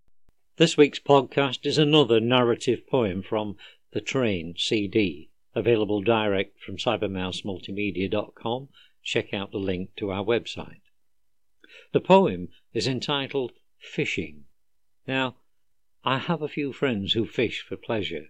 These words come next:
I don't. I've often wondered which end of the line the bait should be on, and whether the gross sum of intelligence is higher on the bank or under the water. Make your own mind up on that one.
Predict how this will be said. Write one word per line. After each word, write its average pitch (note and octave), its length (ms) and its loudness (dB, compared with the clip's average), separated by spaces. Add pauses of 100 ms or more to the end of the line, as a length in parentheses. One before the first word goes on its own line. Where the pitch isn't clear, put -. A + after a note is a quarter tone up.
(800)
I A2 120 -4
don't. G2+ 320 -2 (680)
I've A#2+ 140 6
often C3+ 240 6
wondered B2 320 2
which A2+ 180 2
end A#2 240 -2
of G#2+ 80 -2
the G#2+ 140 2
line A2+ 360 0
the G#2+ 80 -2
bait B2 380 0
should G2 220 -8
be G2 120 0
on, E2+ 280 -6 (280)
and A#2 140 -4
whether B2 240 0
the B2+ 80 2
gross C3+ 400 6
sum C3 220 2
of A2+ 120 -2
intelligence G#2 880 -2
is A2 180 -4
higher A#2+ 420 -6 (280)
on A#2 160 -4
the G2+ 80 -4
bank F2+ 440 -6 (260)
or G2+ 300 -6
under F#2+ 180 -6
the F#2 120 -6
water. F#2 480 -4 (960)
Make G#2 200 -2
your G#2 160 -2
own G2 220 -2
mind E2 300 -8
up F2 160 -8
on E2+ 140 -6
that G2+ 180 -2
one. D2+ 240 -14